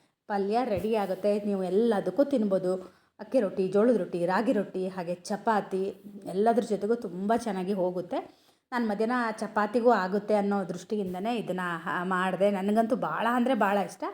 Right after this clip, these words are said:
ನೀವು, ಆ, ಬದನೆಕಾಯಿ ಬದಲು ಸೇಮ್ ಇದೇ ಥರ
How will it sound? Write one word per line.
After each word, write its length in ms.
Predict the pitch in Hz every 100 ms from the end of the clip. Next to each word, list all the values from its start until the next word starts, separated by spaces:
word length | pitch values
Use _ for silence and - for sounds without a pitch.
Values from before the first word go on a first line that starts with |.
| - - _ _ 311
ನೀವು, 460 | 349 370 311 302
ಆ, 320 | 294 285 240
ಬದನೆಕಾಯಿ 540 | 220 226 226 339 330 320
ಬದಲು 580 | 220 240 247 269 440 262
ಸೇಮ್ 420 | - 269 320 294
ಇದೇ 240 | 202 262
ಥರ 200 | 285 214